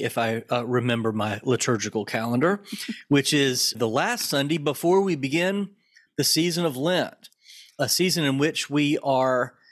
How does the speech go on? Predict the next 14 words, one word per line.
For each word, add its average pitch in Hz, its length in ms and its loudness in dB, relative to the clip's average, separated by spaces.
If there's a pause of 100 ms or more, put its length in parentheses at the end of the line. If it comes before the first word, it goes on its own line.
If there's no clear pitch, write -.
(320)
uh, 127 140 0
focusing, 175 800 0
uh, - 20 -14 (220)
on 127 280 0
introspection, 165 1120 -2
maybe 113 260 -6
sacrifice. 165 1200 0 (140)
And 151 180 2
so 175 540 2 (300)
I 240 40 2
wanna 269 200 4
ask 147 500 0
you, 151 400 2
as 117 340 0